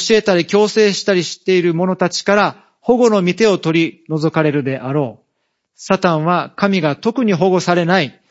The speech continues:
すべてのものに対する支配力を持っている。彼は自分の企みを推し進めるために、ある者たちには恩恵と繁栄を与える。そして他の者たちには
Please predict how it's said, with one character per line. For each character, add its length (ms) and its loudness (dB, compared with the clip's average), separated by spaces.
す 240 -10
べ 140 0
て 160 0
の 240 2
も 300 -2
の 120 0
に 120 -4
対 240 0
す 160 -4
る 200 -2
支 220 -6
配 240 0
力 240 0
を 60 4
持 140 0
っ 40 -4
て 180 -4
い 120 -4
る。 180 -20
彼 220 0
は 200 2
自 180 -4
分 240 0
の 100 2
企 460 0
み 100 2
を 200 2
推 220 -4
し 160 -4
進 140 -2
め 100 2
る 120 0
た 100 0
め 140 -2
に、 320 -4
あ 60 4
る 140 2
者 200 2
た 120 0
ち 120 -6
に 120 -2
は 400 -2
恩 280 -2
恵 220 0
と 160 0
繁 380 0
栄 180 0
を 220 0
与 200 0
え 60 -2
る。 240 -14
そ 160 -2
し 100 -4
て 100 0
他 160 0
の 120 0
者 180 0
た 140 -2
ち 120 -6
に 80 -2
は 300 -2